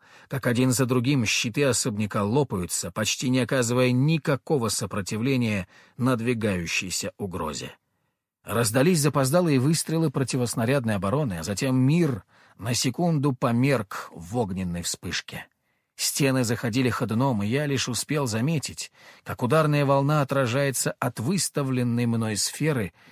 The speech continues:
и отлетает обратно в коридор, разрывая незадачливого охранника, не поспевавшего за нами.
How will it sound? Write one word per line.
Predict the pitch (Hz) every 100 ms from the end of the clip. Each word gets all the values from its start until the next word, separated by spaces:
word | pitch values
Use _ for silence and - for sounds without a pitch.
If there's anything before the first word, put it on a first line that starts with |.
| - -
и |
отлетает | 107 104 123 156 151 135
обратно | 127 117 156 139 117
в | 107
коридор, | - 104 98 151 139 - _ _
разрывая | - 107 139 123 147 147 143 135
незадачливого | 135 120 113 123 - 104 98 101 95
охранника, | 90 135 147 139 127 123 107 - _ _
не | 101 190
поспевавшего | 156 - 113 104 104 - 101
за | 90 92
нами. | 90 82 69